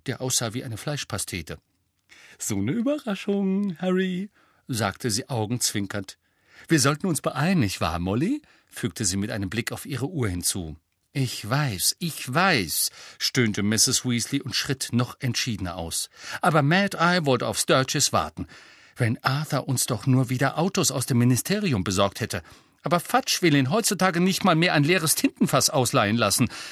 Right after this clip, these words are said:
Wie ertragen die Muggel bloß das Reisen ohne Zauberei?“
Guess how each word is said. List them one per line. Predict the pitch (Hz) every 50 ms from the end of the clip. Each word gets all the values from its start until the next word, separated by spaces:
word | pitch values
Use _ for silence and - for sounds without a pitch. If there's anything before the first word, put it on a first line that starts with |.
| -
Wie | - 147 190 202 196 180 170 -
ertragen | - 170 156 - - 175 190 185 180 170 165 175 160
die | 170
Muggel | 160 170 196 190 240 233 185
bloß | 143 151 170 196 - -
das | 180 147 - 117
Reisen | 117 127 147 175 175 175 233
ohne | 170 147 160 165 175 202 196
Zauberei?“ | - 156 135 139 160 208 208 247 349 370 339 233 185 -